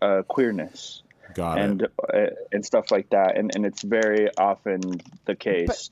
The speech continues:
Speaker 3: but this has
Speaker 1: And,
Speaker 3: been a
Speaker 1: uh, they eventually
Speaker 3: Go, this, this has been
Speaker 1: Go
Speaker 3: a
Speaker 1: ahead.
Speaker 3: very, uh, hot debate for years because a lot of gay people are turned on th-, by straight acting or straight guys. I mean,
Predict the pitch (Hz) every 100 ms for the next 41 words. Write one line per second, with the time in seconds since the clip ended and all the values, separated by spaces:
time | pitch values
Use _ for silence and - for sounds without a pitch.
0 | 180 208 403 453 277 285 269 240 - -
1 | 139 156 175 160 165 220 - 196 143 -
2 | 208 - - 247 254 311 427 311 247 175
3 | 214 220 220 226 226 - 196 180 170 -
4 | 214 196 - 185 175 190 190 - 175 143
5 | 220 247 175 156 - - 196 185 180 175
6 | 196 214 190 196 185 - 202 - 190 -
7 | - - - - 175 - 202 196 190 190
8 | 185 196 202 143 - 160 190 - - 196
9 | 196 214 202 196 208 - 208 202 - 185
10 | 170 - - 208 208 185 226 240 202 190
11 | 185